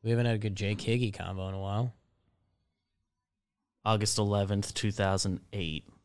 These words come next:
Speaker 2: feels like my leader in the clubhouse for Higgy. I think started that game, and Banuelos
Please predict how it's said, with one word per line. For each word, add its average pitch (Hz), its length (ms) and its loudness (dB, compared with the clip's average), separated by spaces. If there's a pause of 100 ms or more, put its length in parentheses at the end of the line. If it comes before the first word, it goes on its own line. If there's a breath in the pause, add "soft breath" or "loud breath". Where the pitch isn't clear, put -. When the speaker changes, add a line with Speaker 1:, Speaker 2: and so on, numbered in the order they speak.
(280)
Speaker 2:
feels 95 320 -4
like 90 180 -4
my 95 120 -6
leader 92 320 -4
in 92 80 -4
the 95 80 -6
clubhouse 92 440 -4
for 107 120 -6
Higgy. 92 300 -6
I 92 40 -6
think 104 240 -2
started 101 440 2
that 98 220 -4
game, 92 420 -6
and 95 100 -8
Banuelos 92 800 -4